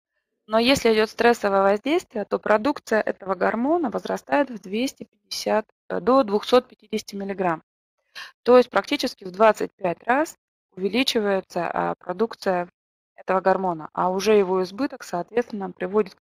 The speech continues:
тем изменениям, которые мы сейчас озвучили.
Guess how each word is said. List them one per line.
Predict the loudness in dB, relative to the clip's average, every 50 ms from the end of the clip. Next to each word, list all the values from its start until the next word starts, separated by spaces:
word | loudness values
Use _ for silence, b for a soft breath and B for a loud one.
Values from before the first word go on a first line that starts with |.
| _
тем | -12 -10 -10 -10
изменениям, | -10 -10 -8 -6 -6 -4 -4 -4 -6 -8
которые | -14 _ -10 -10 -10 -10 -8
мы | -10 -10 -10 -12 _ _ _ _ _ _ _ _ _ _ _ _ -16
сейчас | -8 -4 -2 -2 -2 -2 -4 -14 _ _ _
озвучили. | -4 -4 -2 -2 -4 -6 -6 -8 -12 -16 _